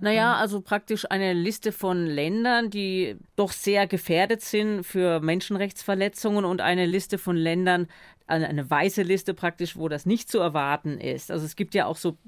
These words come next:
Beispiele, wo praktisch der kleine Metzger von der Schwäbischen Alb auf einmal eine riesengroße Liste ausfüllen muss, weil er für einen größeren Unternehmer eine Schlachtplatte geliefert hat. Und das sind solche, ja, schlagenden Beispiele, die da ins Feld geführt werden,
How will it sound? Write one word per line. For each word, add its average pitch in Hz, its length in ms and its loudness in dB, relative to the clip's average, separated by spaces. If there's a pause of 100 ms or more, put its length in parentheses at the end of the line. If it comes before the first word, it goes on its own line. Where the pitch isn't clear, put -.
(100)
Beispiele, 185 720 0
wo 175 100 2
praktisch 175 380 -4
der 170 120 -2
kleine 165 280 0
Metzger 180 560 2 (320)
von 185 240 0
der 185 80 4
Schwäbischen 180 640 0
Alb 180 260 2
auf 170 160 -2
einmal 175 240 0
eine 175 220 0
riesengroße 175 540 -2
Liste 196 500 0 (360)
ausfüllen 202 600 0
muss, 185 260 0
weil 165 200 2
er 175 100 0
für - 220 -2
einen 165 280 0
größeren 175 440 0
Unternehmer 165 600 0
eine 165 220 0
Schlachtplatte 175 580 0
geliefert 160 540 -2
hat. 127 240 -8 (400)
Und 170 360 2
das 175 140 0
sind 208 140 2
solche, 185 480 2 (100)
ja, 156 220 0
schlagenden 165 640 0
Beispiele, 175 520 0
die 175 140 -2
da 165 160 2
ins 160 180 -2
Feld 175 280 0
geführt 175 400 -2
werden, 165 340 0